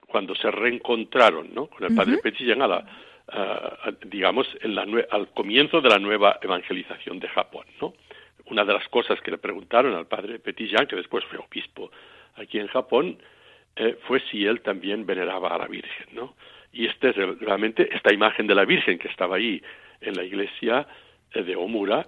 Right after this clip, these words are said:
Speaker 1: eh, es, eh, es, es venerada como la imagen del reencuentro, ¿no?, eh, con la Iglesia universal. Por otra parte, aquí se celebran mucho las fiestas marianas, sobre todo, ciertamente, la fiesta del quince de agosto, la fiesta de la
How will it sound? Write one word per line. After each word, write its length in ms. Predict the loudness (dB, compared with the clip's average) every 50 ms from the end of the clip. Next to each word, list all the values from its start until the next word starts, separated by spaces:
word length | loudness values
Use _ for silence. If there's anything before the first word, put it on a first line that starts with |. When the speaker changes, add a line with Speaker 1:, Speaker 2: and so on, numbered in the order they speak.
| -8 _ -8
Speaker 1:
eh, 420 | -4 -2 0 0 0 -2 -4 -4
es, 300 | -6 -10 -12 -8 -6 -4
eh, 220 | -4 -4 -6 -8 -10 _ _ _ -10
es, 140 | -10 -8 -8 -10
es 180 | -12 -12 -14 -16 -10
venerada 500 | 0 0 2 4 6 6 6 6 6 4
como 440 | 4 2 2 4 4 4 4 2 -4 -8
la 120 | -6 -6
imagen 540 | -6 -4 -6 -8 -6 -2 -2 -2 -2 -2 -6 -10 -6
del 220 | -4 -2 -2 -2
reencuentro, 960 | 0 0 0 0 -2 -4 -8 -10 -4 4 6 6 6 6 2 -2 -6 -10 -8 -8
¿no?, 200 | -8 -8 -8 -10 _ _ _ _ _ _ _ -12
eh, 120 | -10 -10 -10 -6
con 160 | -4 -2 0
la 120 | 0 -2
Iglesia 340 | -2 -2 -4 -4 -4 -8 -8
universal. 540 | -8 -8 -8 -8 -8 -10 -10 -12 -14 -14 -16 _ _ _ _ _ _ -18 -18 -18 -18 -20 -20 -20 -20 -20 -20 -20 -20 -20 -20 -20 -20 -20 -20 _ _ _ _
Por 120 | 2 2 4
otra 160 | 8 8 8
parte, 480 | 10 10 6 6 8 8 10 10 10
aquí 220 | 10 8 4 2 4
se 120 | 4 2 2
celebran 380 | 4 4 4 4 2 0 -2
mucho 240 | -2 -4 -4 0 2 2
las 120 | 2 2 0
fiestas 340 | -4 -4 -2 -4 -6 -2
marianas, 500 | -2 -2 -2 0 0 0 2 2 0 -2 -2 -8 -10 -4
sobre 220 | -4 -4 -4 -4
todo, 380 | 0 4 4 6 6 4 2 0 -6
ciertamente, 460 | -6 -6 -2 -2 -2 -2 -2 -2 -2
la 100 | -2 -2
fiesta 320 | -2 -6 -6 -4 -2 -2
del 180 | -2 -2 -4 -8
quince 380 | -6 -6 -6 -6 -6 -6 -8 -4
de 120 | -4 -4
agosto, 400 | -2 -2 -4 -6 -6 -2 -2 -2
la 80 | -2 -2
fiesta 280 | -4 -8 -8 -6 -6
de 120 | -2 -2 0
la 240 | 0 0 -2 -4